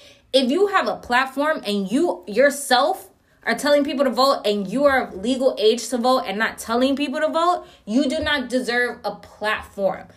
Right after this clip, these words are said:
This is not a game. In two thousand sixteen, everybody thought it was a game. How could a reality star be president? And now we are in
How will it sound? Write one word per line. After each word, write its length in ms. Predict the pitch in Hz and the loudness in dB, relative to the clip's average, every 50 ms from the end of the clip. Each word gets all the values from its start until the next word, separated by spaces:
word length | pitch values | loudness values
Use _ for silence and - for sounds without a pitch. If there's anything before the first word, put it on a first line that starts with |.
| _ _ _ | _ _ _
This 160 | - 247 254 | -2 -2 -2
is 160 | 320 311 254 | -2 -2 0
not 400 | 240 240 240 254 269 269 254 - - - _ _ _ - | 2 2 4 4 4 4 2 0 -6 -14 _ _ _ -2
a 140 | 226 233 | 0 0
game. 560 | 214 175 170 175 208 226 233 214 175 - - - | 0 0 0 2 4 4 4 4 0 -2 -6 -8
In 160 | 202 214 208 | -6 -6 -4
two 160 | 208 - 294 | -4 -4 -2
thousand 300 | 285 302 294 277 285 285 | 0 0 0 0 0 -2
sixteen, 640 | 262 277 311 - - - - - 294 302 320 - 254 | -4 -6 -8 -8 -10 -8 -6 -4 -4 -4 -4 -6 -6
everybody 480 | 233 240 247 254 247 247 247 254 247 | -4 -2 -2 0 0 0 -2 -2 -4
thought 560 | 247 - - 233 226 240 254 262 - - - _ _ _ _ _ | -6 -6 -2 0 2 4 4 2 0 -2 -8 _ _ _ _ _
it 80 | - 233 | 4 6
was 200 | 247 254 254 233 | 8 8 6 6
a 80 | 240 214 | 4 0
game. 480 | 190 175 175 214 226 240 220 - 220 170 | -2 2 4 4 4 4 2 -4 -6 -10
How 280 | - - 226 208 220 | -4 0 0 0 0
could 160 | 220 - 254 | 0 -2 0
a 80 | 240 240 | 0 0
reality 540 | 220 233 226 220 208 226 220 226 220 214 214 | 0 -2 -2 -2 0 0 0 -2 -2 -4 -4
star 240 | 208 - 214 220 208 | -2 0 0 0 0
be 160 | 214 196 175 | -2 -4 -6
president? 500 | - 226 226 214 196 202 175 170 - - - _ _ _ _ _ _ _ _ _ _ _ - | -4 -4 -2 -2 -2 -4 -4 -6 -8 -12 -20 _ _ _ _ _ _ _ _ _ _ _ 0
And 220 | - 240 240 240 | 2 2 4 4
now 480 | 240 247 254 262 277 294 302 320 320 320 - | 2 2 4 4 4 4 2 2 0 -2 -6
we 280 | - 202 220 262 285 294 | -6 -4 -2 0 0 0
are 440 | - - 269 285 285 285 262 - - | 0 2 2 4 4 2 0 0 0
in 480 | 233 254 262 254 240 226 214 214 214 | 0 0 2 0 0 -2 -4 -6 -8